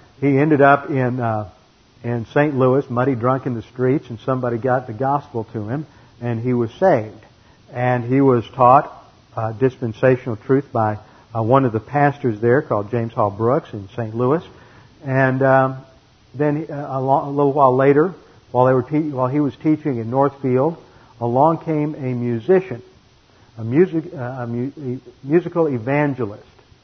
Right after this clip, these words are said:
who, uh, liked to lead the crowds in singing. But Scofield looked at this young whippersnapper and thought he had a lot of potential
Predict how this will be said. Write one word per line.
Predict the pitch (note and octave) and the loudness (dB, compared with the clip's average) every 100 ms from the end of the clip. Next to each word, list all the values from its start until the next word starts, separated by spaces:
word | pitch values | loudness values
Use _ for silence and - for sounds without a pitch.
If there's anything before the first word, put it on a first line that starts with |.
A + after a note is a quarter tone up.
| _ _ _ _ - | _ _ _ _ -2
who, | B2 A#2 | 0 2
uh, | A2+ A2 B2+ | 2 -2 -6
liked | B2+ A#2 A#2+ | -8 -6 -4
to | A#2+ | -6
lead | A2+ A#2+ B2 A#2 | -8 -4 -4 -4
the | |
crowds | A#2 B2 A#2+ | -4 -2 -2
in | A2+ G#2+ | -4 -10
singing. | C3 A#2+ C#3+ C#3+ | -8 -6 -6 -8
But | A2+ - | -10 -12
Scofield | - C#3+ C#3 B2 | -4 -4 -2 -2
looked | B2 B2 | -2 -4
at | A2 | -8
this | A#2 G#2+ | -8 -8
young | A2+ B2+ A#2+ | -4 -2 -2
whippersnapper | A2+ B2 A#2+ - A#2+ B2 D#3+ | -6 -8 -8 -8 -8 -6 -8
and | A#2+ | -6
thought | B2 B2 | -4 -4
he | |
had | B2 B2 | -4 -6
a | G#2+ | -2
lot | B2+ B2 | 0 -2
of | - | -4
potential | A2+ - D3+ C#3 C3 | -14 -6 -4 -2 -4